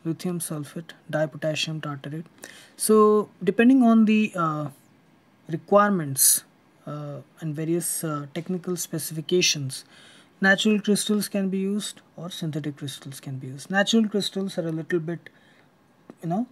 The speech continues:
costly. They're also very fragile. So synthetic crystals are also sometimes used.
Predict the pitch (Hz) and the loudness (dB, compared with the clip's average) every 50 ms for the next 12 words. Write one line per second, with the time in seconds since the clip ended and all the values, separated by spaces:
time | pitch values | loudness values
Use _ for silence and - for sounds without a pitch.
0 | _ - 165 160 160 - - - - 180 185 185 180 151 156 156 151 147 156 156 | _ -4 -2 2 2 2 2 0 0 2 2 2 2 0 -2 -6 -6 -4 -4 -2
1 | - - 170 160 160 156 151 139 - - 147 143 139 139 160 160 165 180 196 - | -2 -2 -2 -4 -4 -4 -4 -6 -8 -6 -6 -6 -4 -4 -4 -4 -4 -6 -8 -10
2 | - 180 165 170 170 - - _ _ _ _ _ _ _ _ _ _ _ _ _ | -10 -10 -10 -10 -10 -12 -16 _ _ _ _ _ _ _ _ _ _ _ _ _
3 | - - - 226 208 - 220 220 214 - - 185 180 - - 190 185 185 185 - | -8 0 4 4 4 4 4 2 0 0 0 0 0 0 0 0 0 0 0 -2
4 | 170 160 160 151 151 143 - - 196 247 240 - - 156 143 139 143 143 151 196 | -6 -8 -6 -4 -2 -2 0 2 2 2 2 0 -2 -6 -8 -8 -8 -6 -4 -2
5 | 220 - - - 131 110 120 - - - | -2 -2 -2 -4 -6 -8 -10 -12 -12 -12